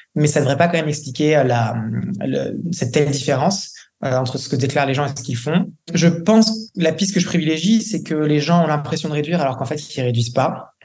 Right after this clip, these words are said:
Donc, on voit, par exemple, qu'il y a un déplacement de la consommation qui, c'est vrai, qui se fait peut-être moins à domicile et plus dans les restaurants.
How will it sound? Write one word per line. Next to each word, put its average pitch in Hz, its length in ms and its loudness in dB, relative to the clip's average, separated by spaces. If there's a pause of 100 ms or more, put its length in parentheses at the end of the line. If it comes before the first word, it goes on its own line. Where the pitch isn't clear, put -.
(120)
Donc, 139 200 0
on 147 100 0
voit, 147 160 4
par 139 140 0
exemple, 147 260 -2
qu'il 151 100 -8
y 120 60 -2
a 120 260 0
un 123 60 -6
déplacement 139 500 0
de 151 60 -2
la 139 80 2
consommation 139 720 -4
qui, 151 120 -8
c'est - 120 -8
vrai, 127 140 -2
qui 127 100 -8
se - 80 -10
fait - 80 -12
peut-être - 260 -10
moins 147 180 2
à - 20 2
domicile 139 520 -2
et 127 60 0
plus 113 300 -6
dans 131 80 -2
les 127 80 0
restaurants. 135 580 0